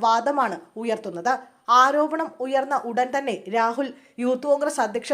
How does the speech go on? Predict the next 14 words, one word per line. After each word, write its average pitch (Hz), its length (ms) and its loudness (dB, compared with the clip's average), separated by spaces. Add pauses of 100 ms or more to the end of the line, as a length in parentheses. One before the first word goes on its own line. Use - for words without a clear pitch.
സ്ഥാനത്ത് 262 380 2
നിന്നും 214 180 -4 (100)
രാജിവെച്ചിരുന്നു. 208 640 -4 (640)
രാഹുൽ 240 360 2
മാങ്കൂട്ടത്തിൽ 262 480 0
എം 233 140 0
എൽ 262 120 -2
എ - 60 -2
സ്ഥാനം 262 360 0
രാജിവെക്കണമെന്നാവശ്യപ്പെട്ട് 254 1080 0 (400)
പാലക്കാട്ട് 277 640 4
പ്രതിഷേധങ്ങൾ 269 680 -2
തുടരവേ 240 360 0 (520)
മറുതന്ത്രങ്ങളുമായി 269 800 2